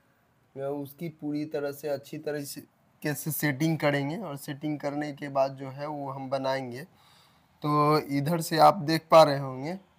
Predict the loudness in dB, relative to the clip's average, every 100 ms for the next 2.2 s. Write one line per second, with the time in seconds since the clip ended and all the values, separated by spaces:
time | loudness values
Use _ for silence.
0 | _ _ -20 _ _ -6 -4 -2 -6 -10
1 | _ _ _ _ -6 2 8 8 8 2
2 | 0 -6